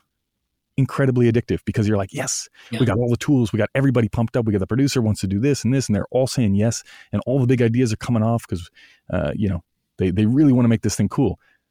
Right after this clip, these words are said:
Speaker 1: When you go back to a project that doesn't have that mentality, which is more like, "Listen, we have this set amount of money. Let's get this thing done for this set amount of money." Like, we can't really, we're not really trying to win some crazy award here or trying to do something outside the box. It's a completely different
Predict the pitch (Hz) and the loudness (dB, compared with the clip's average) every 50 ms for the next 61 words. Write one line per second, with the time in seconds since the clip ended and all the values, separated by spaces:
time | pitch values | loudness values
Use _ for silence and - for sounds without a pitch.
0 | _ _ - 110 120 147 143 180 170 190 185 - - 135 - - - 120 135 127 | _ _ -2 0 0 2 2 0 0 0 0 0 0 -2 -2 -2 -4 -2 -2 -2
1 | 120 - - 101 92 95 98 98 101 139 160 - - - 143 143 139 143 - 135 | -2 -2 -2 -4 -2 0 0 0 0 0 -2 -4 -4 -4 -4 -2 -2 -2 -2 -2
2 | 127 - - 123 139 160 185 202 _ _ _ _ _ _ _ _ _ _ - - | -2 0 0 -2 -2 -2 -4 -6 _ _ _ _ _ _ _ _ _ _ -8 -2
3 | 113 110 - 104 98 107 110 110 107 98 95 95 85 - _ _ _ - _ _ | -2 0 0 2 2 4 4 4 4 2 2 0 -4 -8 _ _ _ -20 _ _
4 | _ _ _ _ _ _ _ _ - - 117 110 104 87 85 90 90 98 90 87 | _ _ _ _ _ _ _ _ -2 -2 0 0 0 0 -2 -2 -2 -2 -2 -2
5 | 98 - - - 117 123 117 104 98 101 113 107 98 90 85 - - 110 - - | -4 -2 -2 -2 0 2 2 2 2 4 2 2 2 0 -2 -4 -6 -6 -4 -2
6 | 135 117 - 113 - - 107 101 107 107 107 - 92 92 - - - 101 98 98 | -2 -2 -2 -2 0 0 0 2 2 0 0 0 -4 -6 -6 -4 -2 -2 0 0
7 | 92 95 92 95 95 90 _ - - 92 - 110 - - 120 - - 98 104 113 | 0 -2 -2 -2 -4 -4 _ -8 -8 -4 -4 -4 -2 -2 -2 -2 0 2 2 4
8 | 127 123 117 113 113 110 107 101 _ _ _ _ _ _ _ _ _ - 117 117 | 4 4 4 4 2 2 0 -2 _ _ _ _ _ _ _ _ _ -4 -2 -2
9 | - - 131 127 123 117 - - 117 113 110 110 104 - 117 110 107 104 101 101 | 0 0 0 2 2 2 0 0 0 2 2 2 0 2 2 2 4 4 2 2
10 | 98 90 _ _ _ _ _ _ - 104 107 110 - 110 104 - - 110 107 98 | 0 -2 _ _ _ _ _ _ -2 0 0 2 2 0 -2 0 0 0 2 2
11 | 95 90 90 98 104 104 - 87 90 90 - 98 - - 110 98 95 101 92 98 | 2 2 2 2 0 0 0 -2 -4 -4 -4 -6 -4 -2 -2 0 0 0 0 -2
12 | 95 - - 92 98 92 95 95 - 92 92 95 95 139 143 127 - - - _ | 0 -2 -2 -2 -2 -2 -2 -4 -2 -4 -4 -2 -2 -2 -2 -4 -6 -10 -20 _
13 | _ _ _ _ _ _ _ _ _ _ _ _ - - 107 - - 95 - 107 | _ _ _ _ _ _ _ _ _ _ _ _ -6 -6 -4 -4 -4 -4 -4 -4
14 | - - 135 113 95 82 95 - - 90 80 | -2 0 2 2 2 0 -2 -2 -2 -4 -4